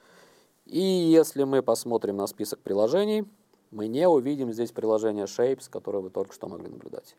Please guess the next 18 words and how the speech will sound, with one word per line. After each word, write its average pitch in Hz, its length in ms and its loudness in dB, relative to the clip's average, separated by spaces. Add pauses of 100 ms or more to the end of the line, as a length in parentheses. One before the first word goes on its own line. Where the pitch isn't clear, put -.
(340)
Это 123 160 -4
корпоративное 135 640 2
приложение. 117 580 2
Раз 131 320 2
мы 123 100 0
отключаем 120 500 0
управление 110 480 2
с - 80 -14
устройством, 170 640 0 (520)
это 123 240 2
приложение, 110 520 2
его 104 180 2
данные 160 460 0
автоматически - 680 -8
с - 80 -14
этого 107 200 -10
устройства 95 440 -8
удаляются. - 520 -12